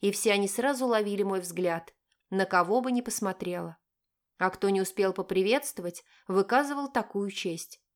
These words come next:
Я занервничала от столь пристального внимания и поспешила спрятаться за деревом в нескольких шагах наискосок на одинокой пустой скамье. К тому же я едва держала свой щит.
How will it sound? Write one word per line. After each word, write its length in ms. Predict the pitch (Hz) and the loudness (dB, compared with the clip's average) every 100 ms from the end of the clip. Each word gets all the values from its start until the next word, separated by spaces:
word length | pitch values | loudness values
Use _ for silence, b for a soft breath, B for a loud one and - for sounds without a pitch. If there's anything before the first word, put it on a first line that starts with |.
| _ _ _ - | _ _ _ -4
Я 240 | 180 175 | 2 2
занервничала 800 | 185 196 220 247 220 202 196 180 | 2 2 4 2 0 -2 0 0
от 100 | 180 | 0
столь 240 | - 196 | 0 -2
пристального 600 | - 190 190 196 185 190 | 0 -2 0 -2 0 -2
внимания 640 | 180 202 202 185 170 170 - B B | -2 -2 0 -2 -4 -8 -12 B B
и 100 | 202 | -4
поспешила 560 | 208 214 262 254 311 285 | -2 -2 -2 -2 -2 -2
спрятаться 640 | - 208 220 233 220 220 | 0 2 2 2 -2 -2
за 180 | 196 185 | 0 0
деревом 480 | 170 208 254 254 254 | 2 2 2 2 0
в 60 | |
нескольких 560 | 196 196 196 185 - 185 | 0 -2 -2 -6 -2 -4
шагах 440 | - 175 185 202 | -2 0 0 0
наискосок 760 | 208 190 - 175 - 240 262 - B B B B | 0 -4 -2 -2 0 0 -2 -4 B B B B
на 160 | 202 208 | 2 4
одинокой 460 | 202 240 285 302 262 | 4 4 2 0 -2
пустой 380 | 240 - 202 | -2 0 -2
скамье. 580 | 196 - 196 185 175 170 _ _ _ _ _ _ _ | -2 -2 -2 -2 -4 -8 _ _ _ _ _ _ _
К 80 | - | -12
тому 360 | - 185 202 233 | 0 2 4 0
же 100 | 226 | 2
я 160 | 208 | 2
едва 240 | 196 185 196 | 2 2 0
держала 420 | 196 190 190 185 | 0 -2 0 0
свой 240 | 180 185 | -2 -4
щит. 420 | 175 - 175 165 | -4 -6 -8 -10